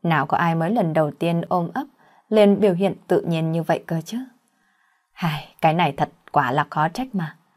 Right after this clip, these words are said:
Mọi người cuối cùng cũng hiểu ra vì sao vừa rồi Nhan Lập Khải sẽ dùng sức lớn như thế để xô ngã Lưu Đạo Nam. Xem ra không chỉ có nguyên nhân cứu người, mà còn có thể là một vấn đề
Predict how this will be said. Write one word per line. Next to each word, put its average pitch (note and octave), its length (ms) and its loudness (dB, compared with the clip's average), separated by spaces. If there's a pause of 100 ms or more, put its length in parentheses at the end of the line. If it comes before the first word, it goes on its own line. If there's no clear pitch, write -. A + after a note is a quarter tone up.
(520)
Mọi A3 180 6
người G#3 320 4
cuối B3 180 0
cùng G3+ 220 2
cũng G#3+ 200 -2
hiểu F#3+ 200 0
ra B3 320 -8 (540)
vì D#3 140 4
sao D#3+ 260 4
vừa D#3+ 160 2
rồi D#3 320 -2 (480)
Nhan F#3+ 300 4
Lập F#3 160 4
Khải F3 200 0
sẽ G#3 160 -4
dùng G#3 200 0
sức - 220 -6
lớn G#3 260 0
như C#4 160 -4
thế G#3+ 300 -6 (300)
để D#3+ 220 2
xô E3 220 -2
ngã E3 280 -4
Lưu A3+ 200 -2
Đạo F#3 260 -4
Nam. F3+ 260 -8 (680)
Xem D#3 260 2
ra D#3 280 2
không E3+ 220 0
chỉ E3+ 140 0
có D#3 140 0
nguyên F3+ 220 0
nhân E3+ 180 0
cứu E3+ 240 -4
người, G#3 300 -2 (440)
mà G#3 340 2
còn G#3 240 0
có B3+ 180 -6
thể G3 140 -2
là D#3+ 100 0
một D#3 240 -4
vấn F#3 240 -4
đề E3 220 -2